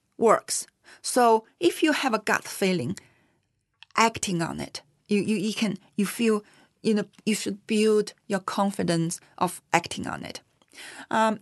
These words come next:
Evie also had a friend, um, who, the lady who was, um, a lady. Uh, she shared her story m-, many years ago. She was walking, walking on the street, and then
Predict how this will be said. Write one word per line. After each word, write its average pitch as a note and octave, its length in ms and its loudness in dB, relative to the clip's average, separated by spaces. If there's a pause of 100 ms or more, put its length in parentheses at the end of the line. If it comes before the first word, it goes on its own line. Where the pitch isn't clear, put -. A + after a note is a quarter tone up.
Evie C4+ 400 4
also A3+ 640 -2 (140)
had G3 220 -2
a F3+ 40 -4
friend, - 440 -4 (220)
um, E3 320 -8
who, F#3 180 -6 (120)
the - 120 -10 (100)
lady E3+ 420 -4
who F#3 120 0
was, F3+ 300 -2
um, - 260 -10
a E3+ 100 2
lady. E3+ 460 -2 (360)
Uh, G3 280 2
she B3 520 0 (280)
shared A3+ 540 2
her F#3+ 180 -2
story E3+ 560 -2 (300)
m-, F3 220 0
many G#3+ 240 4
years F#3 260 0
ago. D#3 320 -2 (260)
She C#4 280 2
was A#3+ 320 0
walking, B3 760 0
walking B3 460 0
on F#3+ 240 0
the F#3+ 80 -2
street, - 520 -4 (340)
and B3 160 4
then D4 140 4